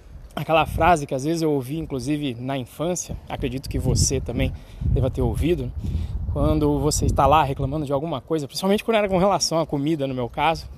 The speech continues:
né, com relação à infância, né, que reclamava lá daquela marca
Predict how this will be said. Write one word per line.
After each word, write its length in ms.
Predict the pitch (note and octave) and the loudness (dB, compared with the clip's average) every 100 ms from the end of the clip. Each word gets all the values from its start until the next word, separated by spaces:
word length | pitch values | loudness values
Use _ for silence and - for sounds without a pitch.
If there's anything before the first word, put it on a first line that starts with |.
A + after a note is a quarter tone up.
| - | -12
né, 280 | A#2 A#2 A#2 | -8 -8 -6
com 100 | B2 | -6
relação 340 | C3 A#2 - | -6 -6 -6
à 40 | A#2+ | -6
infância, 480 | - C#3+ E3+ - | -4 -2 -2 -2
né, 80 | B2 - - - - - | -6 -6 -10 -10 -18 -2
que 80 | C3+ | 2
reclamava 520 | D#3 C#3 C#3 D3 C3+ | 4 4 4 4 4
lá 140 | D3 | 2
daquela 320 | C3+ A#2 C#3 A#2+ | 0 0 0 0
marca 400 | C3 - G#2+ | -4 -6 -12